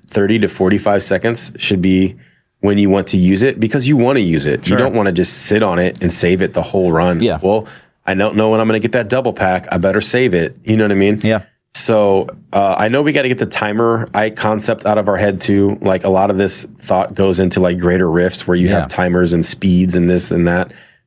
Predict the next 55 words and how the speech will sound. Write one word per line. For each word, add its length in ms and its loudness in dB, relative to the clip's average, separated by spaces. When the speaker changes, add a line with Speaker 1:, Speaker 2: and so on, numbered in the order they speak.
Speaker 1:
And 100 0
I 100 0
don't, 160 -2
I 60 -2
know 180 2
the 80 0
game's 280 0
not 140 0
designed 400 0
that 120 -2
way, 120 2
but 160 -2
ultimately 720 0
efficiency 540 -2
will 160 2
be 120 0
speed. 460 -4
It 80 -2
always 240 0
is. 240 -2
And 160 -2
so 120 2
if 80 -2
you're 100 2
waiting 220 2
for 120 -4
cooldowns 380 0
all 120 2
the 60 -10
time, 140 0
that's 160 -2
not 160 -4
cool. 360 -2
Speaker 2:
Yeah. 140 -2
Speaker 1:
Um, 400 -2
I 100 0
would, 220 -2
I 60 2
would 140 0
hope 200 -2
that 100 -4
they 100 0
balance 460 -2
these 180 0
things 280 0
around 280 0
thirty 260 0
seconds. 340 -2
So 120 0
reduce 400 0
the 120 0
effects 420 -2
a 40 2
little 200 2
bit, 340 -2